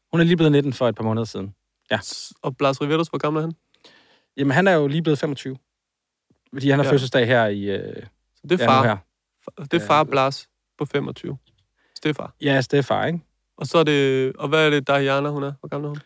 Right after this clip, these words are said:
Speaker 1: Hun er niogtredive. Hun bliver, øh, hun
Speaker 2: Niogtredive,
Speaker 1: bliver fyrre i år.
Speaker 2: femogtyve.
Speaker 1: Ja.
Speaker 2: Hva-, og hvad... Øh, cougar? Er der,
Speaker 1: Cougar?
Speaker 2: er
Speaker 1: Ja.
Speaker 2: hun det?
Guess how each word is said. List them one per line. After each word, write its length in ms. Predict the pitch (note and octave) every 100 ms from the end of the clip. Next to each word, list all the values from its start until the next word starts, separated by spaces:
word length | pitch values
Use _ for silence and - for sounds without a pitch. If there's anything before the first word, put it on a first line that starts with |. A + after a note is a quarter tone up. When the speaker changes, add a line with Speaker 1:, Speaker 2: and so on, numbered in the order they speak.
| _ _ _ _
Speaker 1:
Hun 140 | D3
er 40 | D#3+
niogtredive. 540 | E3 D3 - A2+ A2
Hun 120 | B2
bliver, 340 | C#3+ D#3+ C3+ A2
øh, 160 | G#2+ G2+
hun 80 | -
Speaker 2:
Niogtredive, 300 | - B2 C#3
Speaker 1:
bliver 180 | D3 C#3+
fyrre 200 | C#3 C3+
i 40 |
år. 140 | A#2+
Speaker 2:
femogtyve. 400 | G2+ D2+ - - D3+ _ -
Speaker 1:
Ja. 160 | -
Speaker 2:
Hva-, 100 | -
og 140 | - D3+
hvad... 600 | D#3+ E3 D#3 D3 C#3 C#3 C#3
Øh, 340 | - - - E3+ _ _ _ _ _
cougar? 520 | - F#3 G3+ F#3+ E3 _ _ _ _ -
Er 60 | C#3+
der, 80 |
Speaker 1:
Cougar? 220 | D3+ A3 G#3
Speaker 2:
er 60 | D3 - _
Speaker 1:
Ja. 120 | D#3+ F#3
Speaker 2:
hun 120 | A3
det? 100 | G#3+